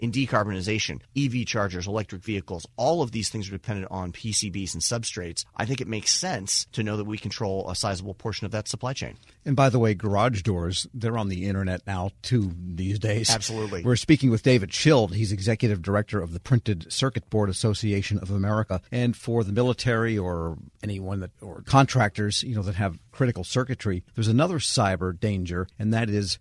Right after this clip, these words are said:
Speaker 2: if the board is not only made but stuffed overseas in the final production assembly situation, the wave soldering gear, that means the critical circuits themselves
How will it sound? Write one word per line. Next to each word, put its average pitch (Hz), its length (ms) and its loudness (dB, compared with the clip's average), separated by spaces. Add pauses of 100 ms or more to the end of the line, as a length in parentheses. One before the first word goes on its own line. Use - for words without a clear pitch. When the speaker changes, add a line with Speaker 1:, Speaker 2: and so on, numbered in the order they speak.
Speaker 2:
if 123 220 -2
the 101 80 -4
board 110 720 2
is 101 400 -2 (160)
not 117 220 2
only 101 180 0
made 104 400 2
but - 160 -8
stuffed - 460 2
overseas 82 680 -4 (160)
in 104 140 -6
the 90 60 -6
final 110 340 2
production 104 460 -2
assembly 110 500 0
situation, 85 640 -4
the 82 60 -4
wave 104 340 0
soldering 90 540 -4
gear, 82 280 -10 (140)
that 113 160 0
means 104 400 0
the 98 460 -6
critical 120 420 -2
circuits - 540 0
themselves 104 720 0